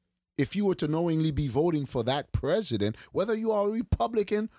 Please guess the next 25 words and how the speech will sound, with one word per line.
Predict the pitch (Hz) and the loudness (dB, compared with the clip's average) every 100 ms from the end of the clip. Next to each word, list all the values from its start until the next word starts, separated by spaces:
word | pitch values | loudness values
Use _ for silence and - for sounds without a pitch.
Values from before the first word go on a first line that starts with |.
| _ | _
or | - 202 | -2 0
you're | 214 214 214 | 2 2 0
a | |
Democrat, | 185 277 277 - 123 151 _ - _ _ _ _ _ - | 0 0 0 0 0 0 _ -20 _ _ _ _ _ -4
and | 160 | -2
that's | 151 202 | 0 0
the | 214 | 0
president | 185 196 175 180 | 0 0 0 0
that | 170 | -2
you | 170 | 0
would | 190 165 | 0 2
want | 185 180 | 0 -2
to | |
be | 170 156 | -2 -4
voting | 101 180 247 170 | 0 0 0 -2
for | - 117 143 - _ _ _ _ _ _ - | -2 0 0 -4 _ _ _ _ _ _ -8
tomorrow, | 170 156 185 180 | -2 0 2 2
November | 170 160 180 165 | 0 0 0 0
third, | 151 196 180 156 | -2 0 0 0
twenty | - 190 147 | -2 0 0
twenty, | 127 214 254 160 185 _ _ _ _ _ _ _ _ - - _ - | -2 -2 0 0 -4 _ _ _ _ _ _ _ _ -20 -20 _ -8
you're | 139 240 311 | -2 0 0
a | |
bad | 123 147 165 170 | -2 0 0 0
citizen. | - 311 294 113 95 | 0 2 2 0 -4